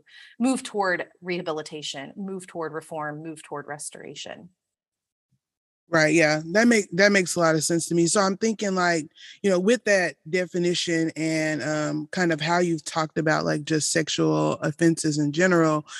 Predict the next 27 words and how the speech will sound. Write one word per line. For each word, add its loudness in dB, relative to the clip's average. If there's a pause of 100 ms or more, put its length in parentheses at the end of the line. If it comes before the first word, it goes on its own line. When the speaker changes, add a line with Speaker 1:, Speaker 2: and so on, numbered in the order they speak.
(220)
Speaker 2:
um, 2
I'm 2
wondering 4
if -2
you -2
could 0
just 0 (140)
talk 2
to 0
us 0
a 0
little 0
about, -2
a 0
little 2
bit 2
about, -2 (480)
'cause -4 (220)
reentry 4
and -2 (100)
in 4
the 6
Speaker 1:
Mm-hmm. 0
Speaker 2:
context -2
of -4
reentry 0
and 0